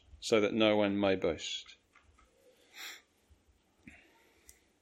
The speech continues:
Even the greatest first violinists perform under the direction of the conductor, don't they?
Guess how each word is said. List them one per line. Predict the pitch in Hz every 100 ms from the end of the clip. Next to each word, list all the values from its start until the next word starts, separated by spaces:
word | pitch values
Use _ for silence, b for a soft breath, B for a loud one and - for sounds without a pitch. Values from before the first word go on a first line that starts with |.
| _ _ _ - - - _ - -
Even | 127 113
the | 110
greatest | 110 120 113 110 -
first | - 123 117 120
violinists | 110 107 117 110 - - -
perform | 117 - 113 107
under | 104 104
the |
direction | 98 104 110 - 107
of | 101
the |
conductor, | 95 92 107 - 95
don't | 101 104 -
they? | 87